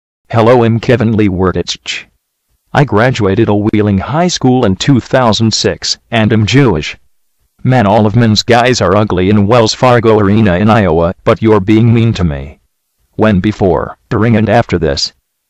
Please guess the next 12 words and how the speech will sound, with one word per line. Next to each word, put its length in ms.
I 80
have 240
a 40
mustache 580
because 500
you're 240
all 220
ultimately 500
autism 500
for 140
men's 320
only. 380